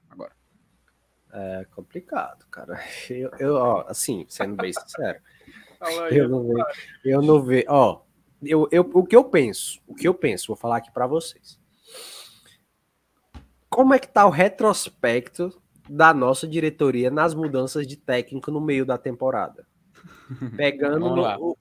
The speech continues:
Speaker 2: pegando a Série A, só pegando a Série A. Porque na
Speaker 1: É.
Speaker 2: Série B foi o Ceni, né? Aí,
Speaker 1: Uhum.
Speaker 2: beleza, vamos falar só na Série A, de dois mil e dezenove a hoje. Como tá o nosso retrospecto?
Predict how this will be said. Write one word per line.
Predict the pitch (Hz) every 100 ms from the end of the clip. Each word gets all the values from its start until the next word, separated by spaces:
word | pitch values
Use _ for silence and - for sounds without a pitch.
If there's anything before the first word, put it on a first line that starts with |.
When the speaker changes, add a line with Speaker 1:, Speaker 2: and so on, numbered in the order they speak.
| _
Speaker 2:
pegando | 185 170 180 208
a | 208
Série | 190 233 269
A, | 240 156 104
só | - - 294 359
pegando | 359 269 254
a | 254
Série | 247 254 220
A. | 123 - _ _ _
Porque | 151 165
na | 165
Speaker 1:
É. | 175
Speaker 2:
Série | - 185
B | 175 180
foi | 180 208
o | 190
Ceni, | - - 165 190 214 175
né? | 156 175 - _ _ _ _ _
Aí, | 123 127 139 139 143
Speaker 1:
Uhum. | 135 - _
Speaker 2:
beleza, | - 180 160 127 113
vamos | 107 156 165
falar | 180 156
só | -
na | 170 175
Série | 190 180
A, | 120
de | - 117
dois | 131 139
mil | 135 147
e |
dezenove | 170 170 175 135 123 123 156 - _ _ _ _
a | 143
hoje. | 139 101 82 -
Como | 220 233
tá | 226
o |
nosso | 208 185 180
retrospecto? | 170 175 - 113 92 _